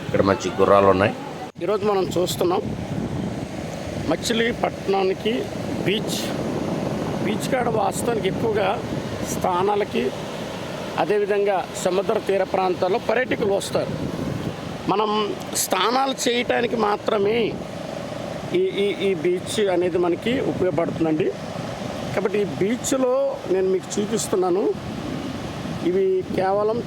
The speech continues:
Speaker 2: చూడటానికి, ఫోటో దిగటానికి. నేను చూపించే ఈ మట్టి ఉంది కదా, ఈ మట్టిలో మనకి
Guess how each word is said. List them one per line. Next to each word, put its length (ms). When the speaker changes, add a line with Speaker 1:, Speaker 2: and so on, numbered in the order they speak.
Speaker 2:
చూడటానికి, 640
ఫోటో 340
దిగటానికి. 640
నేను 260
చూపించే 800
ఈ 20
మట్టి 320
ఉంది 200
కదా, 220
ఈ 80
మట్టిలో 440
మనకి 680